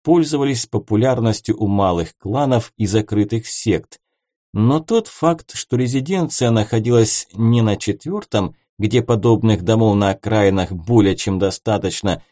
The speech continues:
а на куда менее развитом втором ярусе, говорило, скорее всего, о том, что Серебряный и Синг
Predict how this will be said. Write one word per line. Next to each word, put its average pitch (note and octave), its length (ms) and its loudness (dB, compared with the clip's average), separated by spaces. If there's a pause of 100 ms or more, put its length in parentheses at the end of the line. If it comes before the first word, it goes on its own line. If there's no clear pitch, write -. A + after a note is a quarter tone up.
(160)
а F2+ 140 -4
на G#2 140 2
куда F3+ 340 0
менее E3 400 0
развитом A2+ 580 0
втором G#2 380 -2
ярусе, D3 540 -4
говорило, A#2 560 -2
скорее C#3+ 460 -2
всего, A#2 280 0
о F#2+ 180 -4
том, G#3+ 380 -4 (360)
что - 300 -4
Серебряный F3+ 640 0
и C#3+ 40 0
Синг G3 500 -4